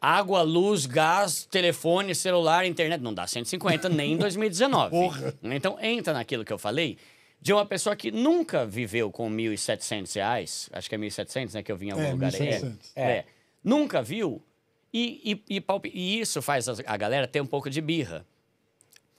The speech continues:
Speaker 1: Porque a galera tá ficando meio de saco cheio, tanto que se você for ver, e eu acho ele um cara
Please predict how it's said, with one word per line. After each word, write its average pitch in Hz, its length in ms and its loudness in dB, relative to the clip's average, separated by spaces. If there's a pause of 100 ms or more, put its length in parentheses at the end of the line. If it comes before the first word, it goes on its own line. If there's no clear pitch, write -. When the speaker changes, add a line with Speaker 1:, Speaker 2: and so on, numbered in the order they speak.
(120)
Speaker 1:
Porque 135 160 -2
a 180 40 2
galera 160 320 2
tá 156 120 -2
ficando 160 280 -4
meio 139 160 0
de 117 100 -6
saco - 260 -4
cheio, 120 320 0
tanto - 280 -6
que - 80 -12
se - 120 -4
você 113 240 -2
for 98 160 -4
ver, 127 160 -4
e 143 80 -4
eu 185 120 2
acho 208 260 -2
ele 113 140 0
um 107 160 -2
cara 101 240 0